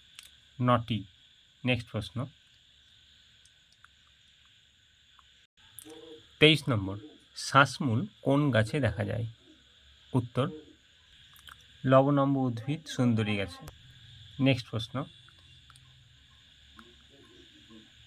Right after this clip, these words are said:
চব্বিশ নম্বর, উটের লোহিত কণিকার একটি বৈশিষ্ট্য উল্লেখ করো। উত্তর, ডিম্বাকার। নেক্সট প্রশ্ন,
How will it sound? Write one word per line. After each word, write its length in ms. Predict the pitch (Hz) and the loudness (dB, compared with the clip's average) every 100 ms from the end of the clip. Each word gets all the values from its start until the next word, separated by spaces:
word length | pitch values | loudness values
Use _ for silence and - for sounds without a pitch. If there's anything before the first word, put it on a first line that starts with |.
| - - _ _ _ - 220 247 - - - - - - - - - - - | -20 -20 _ _ _ -20 -20 -20 -20 -20 -20 -20 -20 -20 -20 -20 -20 -14 2
চব্বিশ 340 | 143 120 120 - | 4 4 -2 -4
নম্বর, 520 | 95 113 - _ - | -10 -10 -16 _ -2
উটের 300 | 139 135 156 | -2 0 0
লোহিত 360 | 151 120 123 123 | 2 2 2 0
কণিকার 480 | 135 123 113 113 - - | -2 0 0 -2 -4 -4
একটি 320 | 123 117 123 | -6 -4 -2
বৈশিষ্ট্য 680 | 110 117 117 117 - 175 254 - | 0 0 -2 -4 -6 -6 -8 0
উল্লেখ 280 | 123 110 - | 2 2 0
করো। 220 | - 107 113 - _ _ _ _ _ _ | -6 -6 -8 -12 _ _ _ _ _ _
উত্তর, 340 | 127 120 - 165 - _ _ _ _ _ - - - - - - | -6 -6 -8 -8 -10 _ _ _ _ _ -20 -18 -18 -18 -10 0
ডিম্বাকার। 580 | 123 143 135 117 117 104 113 - - | 6 6 8 4 0 -8 -10 -20 -8
নেক্সট 280 | 117 117 113 | -2 -2 -2
প্রশ্ন, 400 | - 92 - 131 | -10 -10 -8 -8